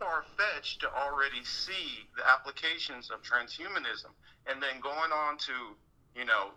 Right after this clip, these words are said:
the brain chip with Elon Musk, I mean,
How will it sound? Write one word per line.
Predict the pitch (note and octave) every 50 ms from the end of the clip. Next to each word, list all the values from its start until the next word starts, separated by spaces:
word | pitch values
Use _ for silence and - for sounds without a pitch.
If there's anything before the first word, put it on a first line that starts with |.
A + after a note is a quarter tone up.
| - A#2+
the | A#2
brain | - C3 B2 - D3+ E3 F3+ F#3
chip | F3 - - B2+ A2 G#2+ A2 - - - - _ _ _ - - _ -
with | B2 B2 A2+ A2 - - - D#3
Elon | D#3 D3+ D3 C3 B2 B2 C3 B2+
Musk, | C#3+ F#3 G3 F3 D#3 D3 D3 - - - -
I | - A#2 A#2 A#2 B2+
mean, | B2+ B2+ B2+ B2 A#2+ -